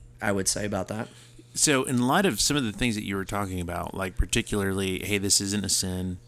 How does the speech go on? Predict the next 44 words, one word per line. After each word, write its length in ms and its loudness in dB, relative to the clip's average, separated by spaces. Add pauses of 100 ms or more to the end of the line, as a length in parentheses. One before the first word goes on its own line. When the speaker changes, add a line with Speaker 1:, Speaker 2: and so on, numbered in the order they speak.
(120)
Speaker 2:
right? 280 -6
Like, 180 -8
this 160 -4
is 160 -6
a 160 -4
s-, 240 -2 (180)
a 60 -2
state 260 6
of 60 0
mind 380 2
sometimes. 520 0 (460)
Uh, 140 2
this 120 6
is 80 8
a 60 4
condition. 640 4 (520)
Um, 600 2
<clears throat> 480 0
there's, 200 0 (160)
so 220 4 (100)
there's 340 2
that. 360 4
Sometimes 360 2
it's 140 -4
really 220 2
difficult 440 0
to 60 -4
kinda 200 0
get 180 -4
away 240 0
from 240 -2
this 320 2
and, 340 -2
and, 380 -4
uh, 300 -4 (640)
um, 260 4
because 260 2
it's 160 0
a 60 2
weight 320 2
that 80 -4
kinda 240 -2
walks 320 0
along, 560 0